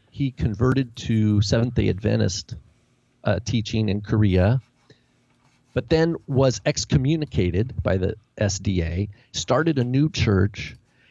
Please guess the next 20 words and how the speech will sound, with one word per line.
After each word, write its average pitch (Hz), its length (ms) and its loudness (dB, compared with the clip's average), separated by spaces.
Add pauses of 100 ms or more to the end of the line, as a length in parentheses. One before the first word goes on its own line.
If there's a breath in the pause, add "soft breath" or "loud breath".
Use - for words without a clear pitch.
and 143 180 0
claims 170 540 -2
that 110 240 0
the 101 120 2
new 135 280 4
Jer-, 120 260 -2
that 117 240 0
he 127 220 0
was, 101 280 2
I 104 60 -2
think - 280 -8
that 101 120 0
he 110 80 0
was 107 160 4
the 101 120 0
return 117 360 0
of 131 80 -4
Christ, 110 540 0
and 104 160 -2
that 95 180 -4